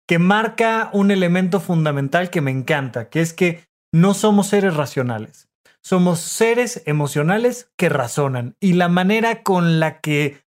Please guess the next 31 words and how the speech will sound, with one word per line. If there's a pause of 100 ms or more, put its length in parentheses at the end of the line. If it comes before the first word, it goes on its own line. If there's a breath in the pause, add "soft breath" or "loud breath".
(200)
Pablo
nos
lleva
a
través
de
datos
y
datos
y
datos
de
una
forma
súper
amena (340 loud breath)
a
entender
la
importancia
de
nuestras
emociones
en
nuestra
calidad
de
vida (280 loud breath)
es
una
gloria.